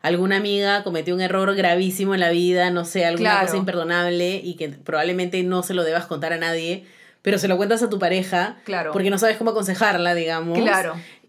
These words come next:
Speaker 1: Y por ahí con la pareja encuentras la solución, pero confías tanto en que tu pareja nunca va a juzgar,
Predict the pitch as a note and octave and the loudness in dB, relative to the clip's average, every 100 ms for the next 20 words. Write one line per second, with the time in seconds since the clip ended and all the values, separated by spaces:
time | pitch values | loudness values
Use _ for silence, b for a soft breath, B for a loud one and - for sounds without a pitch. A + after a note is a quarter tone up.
0 | - F#3 F3 G3 F3 F3+ G3+ F#3 F3 F#3 | -2 0 2 2 2 2 0 0 0 -2
1 | F3+ F3+ F#3+ F#3 E3+ D3+ C#3+ G3 F3 E3+ | -4 -2 -2 -2 -4 -8 -2 0 0 -4
2 | G3+ F3+ E3+ D#3+ A3 A3 G#3+ - A#3+ A3+ | -6 -4 -4 -6 -2 -2 -2 0 2 2
3 | A3 A3 G3+ F3+ D#3+ E3+ - F#3 D3+ G3 | 0 -2 -4 -8 -6 -6 -2 -2 -2 -4
4 | G3+ G3+ G3+ F#3+ F#3+ F#3+ F3+ F3+ F3+ | -4 -2 -2 -2 -4 -4 0 0 0